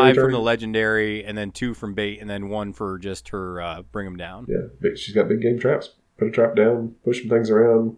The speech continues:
Speaker 2: trap everything. Gosh, I just, I just underestimated the damage, and I see, I see what I, my theory is with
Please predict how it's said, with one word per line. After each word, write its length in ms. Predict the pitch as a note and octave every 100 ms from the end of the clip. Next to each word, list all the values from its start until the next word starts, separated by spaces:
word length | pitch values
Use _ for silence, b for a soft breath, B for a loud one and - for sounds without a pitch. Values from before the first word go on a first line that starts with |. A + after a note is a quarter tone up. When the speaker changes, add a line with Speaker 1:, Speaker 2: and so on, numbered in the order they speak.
| -
Speaker 2:
trap 220 | A2 A2
everything. 640 | A2+ G#2+ A2 A2 A2 A2+ _ _ _ -
Gosh, 240 | - - - _ _ _ _ _ _ _ _ -
I 60 |
just, 220 | C3 C3 C3
I 40 |
just 180 | D3+ C#3+
underestimated 680 | B2+ A2+ G#2 G2+ G2+ F#2 D#2+
the 60 |
damage, 360 | E2+ F2 E2+ F2
and 140 | G2+
I 40 | B2
see, 440 | - C#3+ A#2+ B2 B B B B
I 100 | B2+
see 220 | C3+ - G#2+
what 460 | - G#2 A2+ -
I, 360 | G2+ A2 F#2+ -
my 160 | G#2 A2
theory 340 | G#2+ F2+ E2 D#2+
is 180 | E2 E2
with 200 | E2